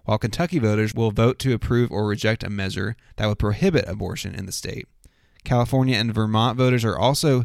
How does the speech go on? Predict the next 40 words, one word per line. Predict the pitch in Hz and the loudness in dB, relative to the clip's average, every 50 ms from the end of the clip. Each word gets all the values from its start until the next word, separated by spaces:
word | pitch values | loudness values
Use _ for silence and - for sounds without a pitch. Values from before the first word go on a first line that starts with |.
| - | -2
considering | - 127 113 - 107 104 104 101 104 104 | -4 -6 -2 0 0 0 0 0 -2 -2
putting | - 107 104 107 107 | 0 0 0 0 -2
abortion | 104 104 107 101 98 - 107 101 | -2 0 0 0 -2 -2 -4 -6
protections | - 107 - 113 101 - - 101 98 87 - - | -6 -6 -6 -6 -6 -6 -8 -8 -10 -10 -8 -4
in | 135 151 147 | -4 0 0
their | 120 104 92 | 0 0 0
state | - - 101 95 - | -2 -4 -6 -6 -6
constitutions. | - 92 90 - - - - 104 107 - - 117 117 - - - _ _ _ _ _ _ _ - | -8 -10 -10 -10 -12 -12 -14 -14 -12 -12 -14 -14 -16 -16 -18 -20 _ _ _ _ _ _ _ -10
Considering | - 104 - 131 123 123 117 | -8 -2 0 2 4 4 4
the | 113 | 4
makeup | 113 110 110 - 117 104 | 4 2 2 2 2 0
of | 104 98 104 | 0 0 0
these | - 151 156 - | 0 0 0 0
states, | - 110 101 101 - - | 0 0 0 0 -2 -2
however, | - 98 104 101 95 98 101 107 107 - - - - - | -2 0 0 0 0 -2 -2 -4 -6 -8 -12 -20 -8 0
those | - 120 127 117 117 | 2 4 4 6 4
results | 123 113 107 110 104 98 - | 4 2 4 2 2 2 0
are | 104 | -2
not | 104 104 107 113 110 98 | -2 0 0 2 2 0
as | 107 104 | -2 -2
much | 101 98 - - | -4 -6 -6 -6
of | - | -8
a | 101 | -8
question | - - - 107 104 101 - 117 104 98 - - _ _ _ _ - | -6 -4 -2 -2 -2 -2 -4 -6 -6 -8 -10 -14 _ _ _ _ -8
as | 101 104 95 | -8 -6 -6
in | 92 95 | -6 -8
Kentucky | 101 101 - - - - - 107 107 - - - | -10 -10 -8 -10 -10 -10 -12 -14 -16 -16 -14 -12
and | - 98 | -10 -8
Michigan. | 98 101 - - - - - - 135 - _ _ _ _ _ - - - - | -8 -6 -6 -8 -8 -12 -16 -18 -20 -20 _ _ _ _ _ -20 -18 -6 -4
Recreational | 127 131 - 156 151 147 - - 156 151 139 | -2 0 2 2 2 2 2 2 0 2 2
marijuana | 123 120 120 117 110 104 104 104 | 4 4 4 4 4 4 2 2
will | 107 104 | 2 2
also | 82 113 160 170 - 131 | 0 0 -2 -2 -2 -2
be | 104 98 95 | -2 -2 -2
on | 90 98 | -4 -4
the | 98 90 | -4 -4
ballot | - 95 92 95 95 - | -4 -4 -2 -4 -4 -4
in | 101 101 | -8 -4
five | - - 107 107 107 104 | -2 0 2 2 0 0
states. | - - 95 - - - - - - | -2 -4 -6 -8 -8 -10 -12 -14 -14